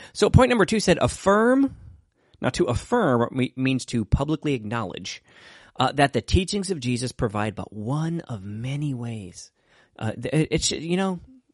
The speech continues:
all roads. So we're, we're back to that same thing. See, what this does, this gives you permission to simply dismiss anything that Jesus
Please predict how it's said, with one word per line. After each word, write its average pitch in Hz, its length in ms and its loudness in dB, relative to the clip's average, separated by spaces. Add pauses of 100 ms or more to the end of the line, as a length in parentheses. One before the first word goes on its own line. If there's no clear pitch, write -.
(240)
all 147 220 -2
roads. - 380 -10
So 151 100 -10
we're, 151 120 -6
we're 156 160 -2
back 151 200 -4
to 147 60 -6
that 117 120 -2
same - 200 -10
thing. - 180 -10 (260)
See, 208 120 2
what 196 140 2
this 311 160 6
does, 143 160 2
this 359 140 2
gives 190 200 -4
you 208 80 -4
permission 127 680 -4
to 117 100 -8
simply 143 360 0
dismiss - 880 -2
anything 143 500 -4
that 113 120 -4
Jesus 113 380 -4